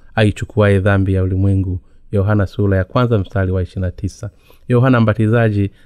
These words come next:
alikuwa ni nabii mkuu katika ulimwengu na alikuwa ni mwakilishi wa wanadamu. Alikuwa ni mkuu kati ya wale waliozaliwa na mwanamke. Alikuwa ni mtu aliyetimiza jukumu la kuhani mkuu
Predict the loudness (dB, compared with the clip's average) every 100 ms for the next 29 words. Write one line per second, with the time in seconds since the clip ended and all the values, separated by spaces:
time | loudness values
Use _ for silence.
0 | -4 -2 0 2 2 4 2 2 2 2
1 | -2 -2 0 0 -2 -6 -6 -2 0 0
2 | 2 2 0 -6 -12 -14 -4 0 0 -2
3 | -2 0 0 0 -2 -2 -2 0 0 -4
4 | -6 -10 -18 -2 2 2 2 2 2 2
5 | -2 -6 _ _ -2 -2 0 0 0 -2
6 | -4 -4 -2 -2 -6 -6 -6 -6 -6 -4
7 | 0 0 2 0 -6 _ _ 0 2 2
8 | 2 0 0 0 -2 -4 _ -4 -2 0
9 | 0 0 -2 -4 -8 -8 _ _ -4 -2
10 | -4 -2 0 0 -2 -4 0 0 0 -4
11 | -2 -2 0 -2 -4 -4 0 2 2 0
12 | -2 -14 -6 -6 0 2 2 0 -2 -2
13 | 0 0 0 -4 -2 -2